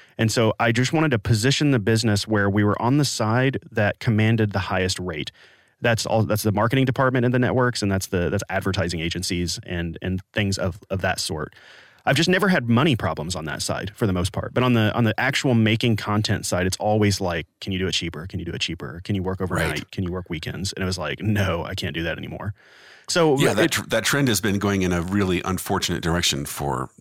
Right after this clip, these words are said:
Speaker 2: the better part of a decade.
Speaker 1: Yeah.
Speaker 2: And if that's where your business is based, you're, you're bound to be struggling.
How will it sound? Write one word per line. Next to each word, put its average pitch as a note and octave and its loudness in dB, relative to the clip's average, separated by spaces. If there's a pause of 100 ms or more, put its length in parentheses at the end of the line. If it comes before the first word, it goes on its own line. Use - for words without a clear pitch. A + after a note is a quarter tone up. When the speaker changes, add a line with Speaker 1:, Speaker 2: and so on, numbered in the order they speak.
(120)
Speaker 2:
the - -4
better D#2 -2
part D2+ -4
of C#2 -6
a - -6
decade. - -6 (420)
Speaker 1:
Yeah. F#2 0
Speaker 2:
And D#2+ 0
if G#2 -2
that's A2 0
where G#2 2
your E2+ 2
business F#2 0
is D2+ -4 (180)
based, F#2+ -2
you're, F2+ -2 (100)
you're A2 0 (340)
bound G2+ 0
to F#2 -4
be D2+ -4
struggling. D2+ -4